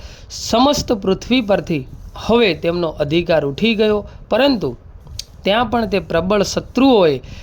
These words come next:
તે સમયે મહાભાગ રાજા સુરત પર આક્રમણ કરી દીધું. રાજાનું બળ ક્ષીણ થઈને ચાલ્યું હતું, તેથી તેમના દુષ્ટ, બળવાન અને દુરાત્મા મંત્રીઓએ ત્યાં તેમની રાજધાનીમાં પણ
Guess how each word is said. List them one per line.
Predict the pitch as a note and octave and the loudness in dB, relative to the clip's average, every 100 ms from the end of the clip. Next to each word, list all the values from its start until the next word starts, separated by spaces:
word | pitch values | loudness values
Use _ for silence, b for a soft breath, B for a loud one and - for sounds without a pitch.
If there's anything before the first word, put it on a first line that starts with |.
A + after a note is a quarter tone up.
| B B | B B
તે | G3+ A#3 | 2 2
સમયે | - F#3+ F3+ | 2 2 2
મહાભાગ | E3 D3+ E3+ G#3 D#3 D#3 D3+ | 2 -2 -2 -2 0 0 0
રાજા | D3+ D#3+ D#3+ | 0 2 2
સુરત | D3+ - F3+ G#3+ F#3+ | 0 0 0 0 0
પર | F3 D#3+ | -2 -2
આક્રમણ | D3 D#3 G#3+ A#3 G#3+ | -2 -4 0 2 2
કરી | F3 D#3+ F#3+ | 2 2 2
દીધું. | A3 G#3 F3+ C#3 - - - - - - | 2 2 2 2 -2 -14 -16 -18 -14 -4
રાજાનું | D3 D#3 F#3 F3 D#3 C#3+ | 0 2 2 2 2 2
બળ | F#3+ G3 - B B B B | 4 4 2 B B B B
ક્ષીણ | - A3 B3+ A3 | -2 2 2 2
થઈને | F3+ F3+ F3+ | 0 0 2
ચાલ્યું | D#3+ D#3 D#3+ A3+ F#3 | 0 0 2 4 4
હતું, | F3 D#3+ C3+ B B | 2 0 -2 B B
તેથી | G#3 G#3+ G#3+ D3 B B B | -2 2 2 2 B B B
તેમના | F3 E3+ D3+ | 0 2 0
દુષ્ટ, | C#3+ G#3+ - - | 0 0 0 0
બળવાન | F3 D3+ D3+ E3+ G3+ C#3 - - | 0 2 2 4 2 0 -6 -8
અને | E3 D3+ | -4 -4
દુરાત્મા | C3+ D#3 A3 A#3+ - F3+ D#3+ | -2 2 2 2 -2 -2 0
મંત્રીઓએ | C#3+ C#3+ C#3+ G#3 G#3 D#3 B2 - B B | 0 -2 0 2 4 4 2 -6 B B
ત્યાં | E3+ F#3 | 0 0
તેમની | F#3 D#3+ D3+ D3 | 2 0 0 0
રાજધાનીમાં | C#3+ C#3+ D3 D3 F#3 G3+ F#3 E3 - | 0 0 -2 -2 2 2 2 0 2
પણ | G#3 C#3+ | 2 0